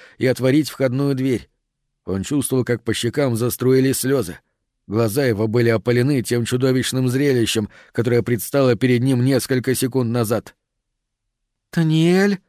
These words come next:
донеслось до его слуха. Голос принадлежал не Тэч, а Элайзабел. В нём звучали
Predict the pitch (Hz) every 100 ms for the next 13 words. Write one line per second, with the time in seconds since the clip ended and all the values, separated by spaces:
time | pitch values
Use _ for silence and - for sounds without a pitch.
0 | _ _ _ _ 98 120 131 127 147 139
1 | 117 123 123 123 131 120 - - _ _
2 | _ _ - 92 151 143 - 127 127 117
3 | 104 139 127 135 123 147 107 - - _
4 | 104 113 127 131 95 87 82 73 _ _
5 | _ _ - 101 131 123 104 113 120 123
6 | 123